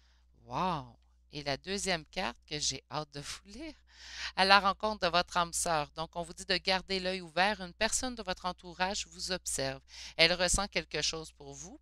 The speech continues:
Ouvrez-vous à l'amour et aux possibilités de rencontre. Dites oui aux invitations. Votre vie amoureuse prend une nouvelle direction. Parlez-lui avec sensibilité. Exprimez vos émotions. L'élu de votre cœur ne se trouve pas loin.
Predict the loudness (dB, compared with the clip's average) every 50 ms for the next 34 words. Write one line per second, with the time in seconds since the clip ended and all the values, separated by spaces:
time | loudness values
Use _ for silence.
0 | _ -20 -20 -20 -20 -14 _ -6 -6 -2 0 0 0 0 -4 -10 -6 2 4 4
1 | 6 6 4 4 2 0 -6 -6 -4 -4 -4 -4 -4 -4 -4 -2 -2 -2 -4 -6
2 | -8 -12 -8 -6 -6 -4 -2 -2 -2 -2 -4 -6 -6 -6 -2 -2 -2 -2 -2 -6
3 | -14 -20 _ -10 0 2 2 2 2 -2 -14 -14 -12 -8 -2 -2 0 0 -2 -4
4 | -6 -4 -2 0 0 0 0 -2 -4 -6 -8 -10 _ _ -20 -20 -20 -20 -20 -10
5 | -4 -4 -4 -2 0 0 0 2 4 2 2 2 0 -2 -4 -4 -4 -4 -4 -6
6 | -6 -6 -6 -8 -4 -2 -2 -2 -2 -4 -4 -2 -2 -2 0 -2 -4 -2 -4 -2
7 | -2 -2 -4 -6 -2 _ 2 2 2 2 -2 -4 -4 -4 -4 -2 -2 -2 -2 -2
8 | -2 -2 -2 -2 -2 -2 -4 -6 -8 -14 -20 _ -6 -6 -6 -4 -4 -6 -4 -4
9 | -4 -8 -8 -12 -14 -12 -12 -14 -14 -16 -16 -14 -10 -6 -6 -6 -4 -4 -6 -8
10 | -8 -8 -8 -8 -8 -8 -10 _ -8 -6 -4 -4 -4 -6 -4 -2 -2 -2 -2 -4
11 | -6 -8 -10 -8 -6 -8 -8 -8 -10 -14 -16 -12 -10 -10 -12 -12 -14 -14 -14 -14
12 | -14 -18 _ _ -4 -2 -2 -2 -4 -8 -16 -20